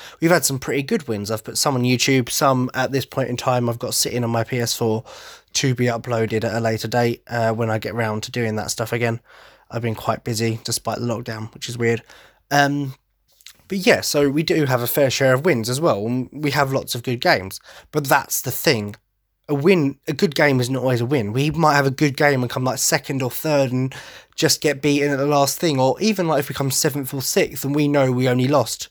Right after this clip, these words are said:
because we were fighting one team and another team come in and start shooting us from the back. <coughs> So we got a bit unlucky, like, 'cause, you know, it's, it's random. You might get bad weapons or you might just get third-partied like that.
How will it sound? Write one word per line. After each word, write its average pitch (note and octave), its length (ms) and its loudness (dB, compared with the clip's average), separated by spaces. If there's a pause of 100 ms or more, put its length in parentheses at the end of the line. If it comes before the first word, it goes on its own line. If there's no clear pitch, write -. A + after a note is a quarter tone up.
(480)
because C3+ 300 0
we C3+ 80 0
were C3+ 80 4
fighting C3 400 4
one D3 180 2
team A2+ 260 -4
and A2+ 80 0
another C3 260 2
team B2 260 -2
come A#2 160 -4
in A2 80 -2
and A2 80 -2
start A2+ 220 -4
shooting B2+ 280 -2
us A#2 120 -2
from A#2+ 120 -2
the A#2+ 60 0
back. C3 380 2 (540)
<coughs> D3 320 4 (140)
So D3+ 160 0
we C#3 120 0
got C3+ 140 -2
a C3 40 -2
bit C#3 180 -2
unlucky, C#3 560 -2
like, A2+ 300 -8
'cause, F3+ 160 -6
you E3 100 0
know, A#2 160 0
it's, C3 160 -4
it's E3 220 2
random. C3 460 2
You C3+ 100 0
might B2+ 240 -2
get A#2 160 -6
bad A#2+ 220 2
weapons C#3+ 340 -2
or - 20 2
you C#3+ 120 2
might C#3+ 160 0
just B2 120 -6
get C3 140 -6
third-partied C3 640 2
like F2 200 -8
that. - 240 -10